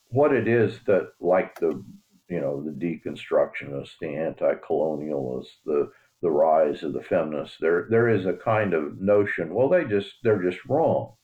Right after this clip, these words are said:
And of course, the problem is not that they're just wrong. They are recognizing oppression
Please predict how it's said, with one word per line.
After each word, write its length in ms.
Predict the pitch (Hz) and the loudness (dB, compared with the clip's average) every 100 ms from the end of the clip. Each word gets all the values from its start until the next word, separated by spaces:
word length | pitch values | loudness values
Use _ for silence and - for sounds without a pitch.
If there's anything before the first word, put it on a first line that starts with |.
| _ _ _ - _ _ _ 117 | _ _ _ -20 _ _ _ -2
And 100 | 127 | 2
of 60 | |
course, 200 | 156 143 - | 2 2 -2
the 80 | |
problem 480 | 101 160 190 180 117 | 0 2 2 2 0
is 120 | 90 | -2
not 300 | 101 120 113 | 2 2 2
that 140 | 92 - | -4 0
they're 200 | 82 71 | -2 2
just 220 | 85 - - | -2 -2 -6
wrong. 600 | 85 147 113 65 - 113 _ _ _ | 0 2 0 -2 -8 -18 _ _ _
They 120 | 98 107 | 0 4
are 220 | 120 101 | 4 4
recognizing 1000 | 98 113 117 98 90 80 73 71 65 67 | 2 2 -2 -2 -2 0 -2 -4 -10 -8
oppression 840 | 76 - 113 117 113 - 64 - | -10 -2 2 2 0 -4 -6 -10